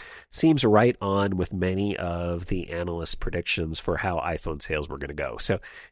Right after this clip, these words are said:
seems like everything is on track. And like I said, once we have Apple's quarterly result call at the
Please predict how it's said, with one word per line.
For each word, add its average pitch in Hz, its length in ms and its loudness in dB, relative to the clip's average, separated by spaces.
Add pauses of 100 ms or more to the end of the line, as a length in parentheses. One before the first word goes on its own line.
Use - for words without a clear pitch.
seems 196 340 2
like 156 160 4
everything 113 580 4
is 92 260 0
on 90 280 -2
track. 87 400 0
And 85 240 -2
like 104 220 0
I 101 40 4
said, 92 300 2 (400)
once 120 300 0
we 110 100 2
have 95 180 2
Apple's 87 300 0
quarterly 92 420 2
result 87 360 0
call 87 360 4
at 90 200 -2
the - 120 -4